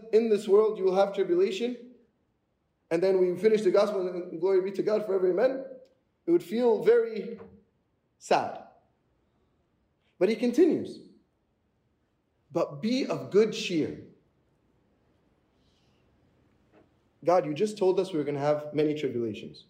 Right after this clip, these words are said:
You told us as long as we're in this world, we're gonna have tribulations. Then you're gonna follow that up with, "Be of good cheer"? How can I be happy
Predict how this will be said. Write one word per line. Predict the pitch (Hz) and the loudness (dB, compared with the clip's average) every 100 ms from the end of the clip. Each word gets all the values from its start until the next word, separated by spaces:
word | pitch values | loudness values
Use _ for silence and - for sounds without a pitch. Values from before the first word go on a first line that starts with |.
| _ _ _ _ | _ _ _ _
You | 151 | -2
told | 147 202 | 4 4
us | 202 | 2
as | 151 | 2
long | - 226 | 2 2
as | 214 | 2
we're | 233 | 0
in | 233 | 0
this | 233 | 0
world, | 214 214 208 - - | 2 4 2 -4 -10
we're | 156 | -4
gonna | 165 165 | -2 -2
have | |
tribulations. | 165 143 143 123 107 - - _ _ _ - | -2 -4 -4 -6 -10 -16 -20 _ _ _ -8
Then | 160 214 269 | 0 2 2
you're | 262 | 0
gonna | 220 220 214 220 | 2 0 2 2
follow | 269 247 | 4 2
that | 220 | 0
up | 220 - | -2 -2
with, | 190 - - | -4 -6 -12
"Be | 190 | -2
of | 240 - | -2 -2
good | 220 | -8
cheer"? | - 233 359 381 - _ _ _ _ _ _ _ _ _ _ _ _ _ _ _ _ _ _ _ _ | -10 -6 -6 -6 -14 _ _ _ _ _ _ _ _ _ _ _ _ _ _ _ _ _ _ _ _
How | - 240 | -2 0
can | 277 254 | 2 2
I | 247 | 2
be | 233 | 0
happy | 214 262 - 185 | -2 -2 -2 -4